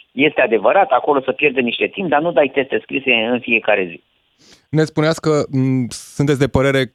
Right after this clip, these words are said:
Speaker 2: că nu va rezolva, uh, problema acest ordin de ministru. Ar trebui făcut mai mult? Ce anume?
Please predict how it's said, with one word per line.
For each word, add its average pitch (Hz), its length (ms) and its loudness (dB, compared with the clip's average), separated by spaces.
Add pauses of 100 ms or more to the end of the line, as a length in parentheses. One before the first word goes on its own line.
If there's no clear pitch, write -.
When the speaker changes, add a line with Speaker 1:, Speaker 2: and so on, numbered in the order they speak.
Speaker 2:
că 131 180 0
nu 135 280 0
va 117 280 2
rezolva, 101 720 0
uh, 90 320 -6
problema 104 480 0
acest 98 320 -4
ordin 101 280 -2
de 98 100 -2
ministru. 98 480 -2
Ar 127 100 2
trebui 113 340 -2
făcut 123 300 -2
mai 110 200 2
mult? 147 340 0 (180)
Ce - 140 -2
anume? 120 400 2